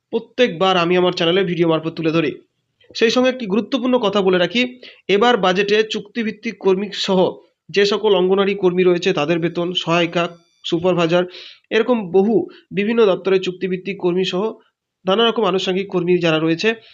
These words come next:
তাদের ব্যাপারে যে অভূতপূর্ব ঘোষণা হতে পারে, এমনটাই কিন্তু ধারণা রাজ্যের আধিকারিকদের।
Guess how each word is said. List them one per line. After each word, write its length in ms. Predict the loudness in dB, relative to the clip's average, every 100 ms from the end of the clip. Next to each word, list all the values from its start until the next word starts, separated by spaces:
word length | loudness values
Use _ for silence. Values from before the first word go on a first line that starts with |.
| _ _ _
তাদের 260 | -4 0 2
ব্যাপারে 320 | 2 2 2
যে 140 | 2 0 -2 -14 _ _ _ _ _ _ _ _ _ -2
অভূতপূর্ব 480 | 0 0 0 0 0
ঘোষণা 320 | 2 2 2
হতে 180 | 2 2
পারে, 180 | 2 0 -2 -14 _ _
এমনটাই 420 | -2 0 2 0
কিন্তু 200 | 0 0 0
ধারণা 360 | 0 0 2 0 -2
রাজ্যের 340 | -2 0 0 0
আধিকারিকদের। 540 | -2 -2 -4 -2 -4